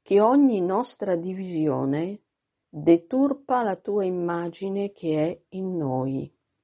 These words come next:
Fa di noi la tua eredità perché riconosciamo di essere figli della tua unità nell'amore.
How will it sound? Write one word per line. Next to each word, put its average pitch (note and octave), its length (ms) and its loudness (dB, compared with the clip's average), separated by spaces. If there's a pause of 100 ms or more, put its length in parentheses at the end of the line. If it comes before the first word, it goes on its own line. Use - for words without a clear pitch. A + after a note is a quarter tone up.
(1080)
Fa - 200 0
di E3+ 180 2
noi A3+ 340 4
la F3+ 140 0
tua G3 220 0
eredità E3 720 -2 (520)
perché F3 320 -2
riconosciamo F3 880 0
di E3+ 100 2
essere E3+ 320 -2
figli A3 640 -4 (140)
della E3 300 2
tua A#3 500 -6 (100)
unità D#3 640 -6 (500)
nell'amore. F3+ 920 -2